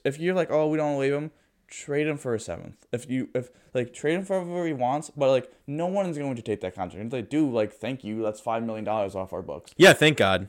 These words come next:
Speaker 2: I
Speaker 1: Like,
Speaker 2: mean,
Speaker 1: I, I,
Speaker 2: listen.
Speaker 1: I think, I think Terry would be pretty happy about that too,
Speaker 2: Yeah, uh,
Speaker 1: financially.
Speaker 2: Olofsson, Olofsson could just
Speaker 1: There's no point of having, there's
Speaker 2: No.
Speaker 1: no point of ha-, if you're gonna have those two guys. So, and, like, we're just having Yuri Kulik sit in, sit in the A H L. Now, I,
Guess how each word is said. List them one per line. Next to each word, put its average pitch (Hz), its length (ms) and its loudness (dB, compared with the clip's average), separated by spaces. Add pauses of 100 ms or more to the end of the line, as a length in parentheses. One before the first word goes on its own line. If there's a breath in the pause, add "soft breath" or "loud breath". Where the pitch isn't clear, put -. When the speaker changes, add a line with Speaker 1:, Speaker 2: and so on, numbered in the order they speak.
Speaker 2:
I 127 160 8
Speaker 1:
Like, - 100 10
Speaker 2:
mean, 143 120 8
Speaker 1:
I, 123 40 4
I, 151 40 8
Speaker 2:
listen. 151 240 10
Speaker 1:
I - 20 2
think, 190 240 0
I 147 80 4
think 170 220 -2
Terry 160 360 2
would 117 140 0
be 120 100 0
pretty 127 280 -2
happy 139 280 4
about 92 280 -2
that 87 220 -4
too, 92 320 -8
Speaker 2:
Yeah, 123 300 10
uh, - 20 4 (220)
Speaker 1:
financially. 175 140 10
Speaker 2:
Olofsson, 226 480 10
Olofsson 202 500 6
could 139 140 6
just 127 420 0 (280)
Speaker 1:
There's 180 140 0
no 220 120 4
point 202 240 2
of 175 40 4
having, 139 220 2
there's 147 120 2 (100)
Speaker 2:
No. 87 60 4
Speaker 1:
no 180 100 2
point 165 220 -2
of 135 40 2
ha-, 120 160 2
if 120 100 -8
you're 139 80 -4
gonna 135 120 -2
have 113 80 -2
those 104 140 -2
two 107 120 -6
guys. 95 140 -2
So, 151 120 0
and, 175 140 2
like, 185 200 -2
we're 170 120 -2
just 170 120 -6
having 165 220 0
Yuri 151 200 -2
Kulik 143 280 -4
sit - 140 -6
in, 113 260 -6
sit - 180 -10
in 117 40 -8
the 110 80 -4
A 110 40 -4
H 101 120 -8
L. 95 180 0
Now, 104 140 0
I, 104 160 0